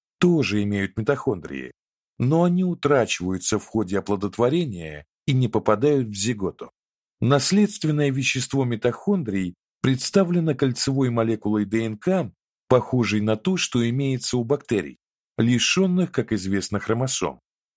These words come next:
У этих органелл есть свой собственный аппарат для синтеза белка,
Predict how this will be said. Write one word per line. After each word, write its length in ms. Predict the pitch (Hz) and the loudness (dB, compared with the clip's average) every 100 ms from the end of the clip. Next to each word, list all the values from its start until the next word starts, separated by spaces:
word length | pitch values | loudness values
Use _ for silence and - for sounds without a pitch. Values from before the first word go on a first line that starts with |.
| _ _ _ - | _ _ _ -2
У 180 | 127 127 | 2 4
этих 280 | 120 110 117 | 4 0 0
органелл 600 | 107 127 156 208 185 117 _ _ - | 2 2 2 2 0 -2 _ _ -4
есть 320 | 123 185 - | 2 2 0
свой 220 | 160 170 | 0 0
собственный 680 | - - 139 - - 107 104 | 0 0 0 0 -2 0 2
аппарат 500 | 104 135 156 185 - _ _ | 2 2 2 0 -4 _ _
для 240 | 117 127 139 | -2 0 0
синтеза 460 | - 139 127 110 | 0 -2 -2 -2
белка, 500 | 120 156 127 92 76 | 0 -2 -2 -2 -2